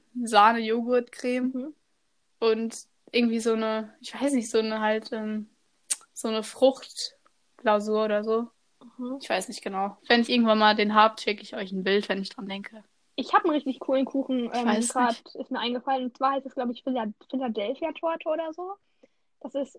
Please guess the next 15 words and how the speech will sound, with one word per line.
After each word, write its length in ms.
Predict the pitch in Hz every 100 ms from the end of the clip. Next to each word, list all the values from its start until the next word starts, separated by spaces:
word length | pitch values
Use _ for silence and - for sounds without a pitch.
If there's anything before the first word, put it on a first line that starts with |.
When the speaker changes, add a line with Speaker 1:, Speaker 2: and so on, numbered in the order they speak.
| _
Speaker 2:
erstens, 420 | 285 311 320 226
Speaker 1:
Mhm. 240 | 233 247 262
Speaker 2:
ähm, 180 | 254 247
ich 200 | 254 -
liebe 440 | - 254 277 311 302
Kuchenboden. 680 | - 285 233 226 226 247 285
Also 180 | 254 247
wenn 120 | 247
der 120 | 254
Kuchenboden 500 | 262 330 285 277 262
gut 160 | 269 294
ist, 240 | 294 285 _ _
ist 120 | 254
alles 180 | 240 247
perfekt. 500 | - 254 269 302 -